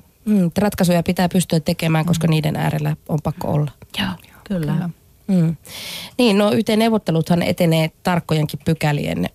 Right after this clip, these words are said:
Speaker 1: mukaisesti, ja neuvottelujen keskimääräinen kesto on noin kaksi viikkoa. Millaista aikaa esimerkiksi tiedolla tuo aika nyt on ollut tuon prosessin keskellä?
Speaker 2: No, meidän yksikössä neuvottelut on kestänyt pidempään, eli kuusi viikkoa, ja,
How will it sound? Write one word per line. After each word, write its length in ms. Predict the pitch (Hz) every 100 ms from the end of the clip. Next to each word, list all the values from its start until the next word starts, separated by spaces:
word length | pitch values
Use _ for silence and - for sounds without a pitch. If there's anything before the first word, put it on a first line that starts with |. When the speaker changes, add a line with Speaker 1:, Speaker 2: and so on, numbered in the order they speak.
| _
Speaker 1:
mukaisesti, 840 | - 170 160 160 160 160 143 - 160
ja 240 | 156 156 - - - - - _ - - -
neuvottelujen 560 | 170 165 - 165 165
keskimääräinen 640 | 165 202 - 175 156 151 147
kesto 480 | 175 160 - 156 135 -
on 180 | 160 160
noin 320 | 160 160 156 - - _ _ -
kaksi 360 | - 151 - 180
viikkoa. 520 | 165 151 - - 165
Millaista 420 | 190 262 254 -
aikaa 480 | - 180 170 160 156
esimerkiksi 580 | 160 160 156 - - -
tiedolla 400 | - 160 151 143 -
tuo 200 | 160 151
aika 280 | 160 156
nyt 320 | 151 160 - - - - - _ -
on 180 | 170 -
ollut 320 | 160 - -
tuon 120 | - 156
prosessin 400 | - 151 - 170
keskellä? 420 | 170 - - - _ - - - - - -
Speaker 2:
No, 80 | 190
meidän 300 | 190 180 165
yksikössä 540 | 170 156 156 - - -
neuvottelut 460 | 170 151 - -
on 100 | -
kestänyt 320 | 165 165 - 143
pidempään, 540 | 156 165 185 196 202 170 - - - -
eli 80 | 165
kuusi 280 | 180 180
viikkoa, 380 | 170 170 - 170
ja, 160 | 160